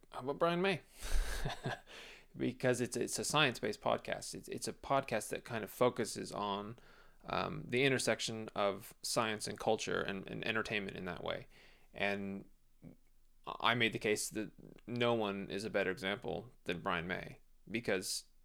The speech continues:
he is, he is a pillar in, in both communities, you know, um, obviously in, in rock music and music generally, but in, in science as well. And, and the way we actually, we got to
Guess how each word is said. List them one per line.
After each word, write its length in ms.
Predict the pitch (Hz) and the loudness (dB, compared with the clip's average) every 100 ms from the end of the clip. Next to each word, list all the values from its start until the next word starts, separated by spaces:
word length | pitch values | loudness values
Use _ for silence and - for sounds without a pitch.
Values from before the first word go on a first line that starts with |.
| - | -18
he 360 | - 120 110 107 | -6 -2 0 -2
is, 500 | 107 101 - - - - - - - - - | -2 -4 -4 -6 -8 -16 -20 -20 -20 -20 -16
he 360 | - 123 120 104 | -8 -4 0 0
is 280 | 101 - - - - 101 95 | -2 -6 -8 -16 -16 -12 -4
a 120 | - | -4
pillar 520 | - 139 131 101 104 - - - | 2 4 6 4 2 -6 -20 -8
in, 140 | 107 117 | -2 0
in 140 | 113 | 4
both 260 | 107 110 - | 4 4 0
communities, 720 | 95 104 98 92 - - - | -4 -2 -4 -4 -8 -10 -8
you 140 | - | -6
know, 160 | - - - - - - | -6 -8 -14 -20 -20 -4
um, 320 | 85 82 82 - - - - - | -2 -2 -4 -12 -20 -20 -4 4
obviously 540 | 110 117 98 - 95 | 6 6 2 0 -2
in, 120 | 95 92 | -4 -4
in 160 | 107 101 | -4 2
rock 260 | 95 - | 2 2
music 460 | 104 98 95 - - - | -2 -2 -4 -8 -12 -8
and 140 | 101 | -4
music 260 | 113 107 90 | -2 -2 -2
generally, 400 | 113 110 98 104 - - - - | -2 0 -2 -4 -10 -20 -12 2
but 140 | 110 | 4
in, 120 | 113 | 4
in 160 | 101 95 | 2 2
science 340 | - 113 101 | 4 4 2
as 140 | 104 110 | -2 2
well. 340 | 117 87 - - | 4 4 -2 -2
And, 260 | 104 107 - | -2 -2 0
and 200 | 117 113 | 0 0
the 80 | 113 | 2
way 300 | 117 117 117 | 6 6 6
we 160 | 113 | 4
actually, 400 | 104 - 110 101 | 4 2 -2 -2
we 200 | 104 95 | -4 -6
got 280 | 90 117 156 | 4 4 4
to 140 | - | 0